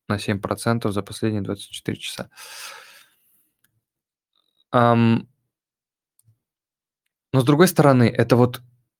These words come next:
в какой-то степени, типа, как, ну, грубо говоря, му-, мутить воду в том плане, что, э, на, опя-, опя-, опять же, на мой взгляд.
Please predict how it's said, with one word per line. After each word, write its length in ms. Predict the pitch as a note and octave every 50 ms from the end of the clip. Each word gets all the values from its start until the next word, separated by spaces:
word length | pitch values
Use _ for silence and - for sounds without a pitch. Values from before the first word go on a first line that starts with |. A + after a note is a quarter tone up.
| _ _ _ _
в 220 | - G#2 B2 - -
какой-то 640 | - - - C#3+ C#3 B2 B2 C#3 B2+ B2 A#2+ B2 -
степени, 800 | - - - - C#3 C#3+ C#3+ D3 C3+ B2+ B2 A#2+ A2+ G#2+ G2+ - - - _ _ _ _ _ _ _ _ _ _ _ _ _ _ _ _ _ _ _
типа, 320 | - - G2 - G#2+ F#2+ - _ -
как, 280 | - A#2+ A2+ - - _ _ _ _ _ -
ну, 260 | C#3 C#3+ C3 G#2 - _ _ _ _ _ _ _ _ _ _ _ -
грубо 260 | A#2 B2+ B2+ A2+ A#2+
говоря, 160 | A#2 B2 A#2+ A#2
му-, 200 | A#2 A#2+ A#2+ A#2+
мутить 340 | C3+ C3+ C#3 A#2+ D#3+ D3+ -
воду 500 | A2+ A#2+ E3+ G#3+ A3+ A#3+ E3 - - - _ _ _ _ - - - -
в 80 | -
том 180 | - - B2 A2+
плане, 400 | A#2 B2 C3+ D3 D3+ D3 C#3 B2
что, 480 | - - - _ - - - - - - C2+ - -
э, 120 | - B2 A#2
на, 300 | - B2 C3 A2+ A2+ C3
опя-, 180 | B2 B2 - - A2+
опя-, 240 | - B2+ A#2 G#2+ - -
опять 200 | B2 - A#2+ G#2
же, 80 | G2 G2+
на 80 | G2+ G2+
мой 160 | G2+ G2+ F#2
взгляд. 360 | F2+ - - G#2+ G#2 - -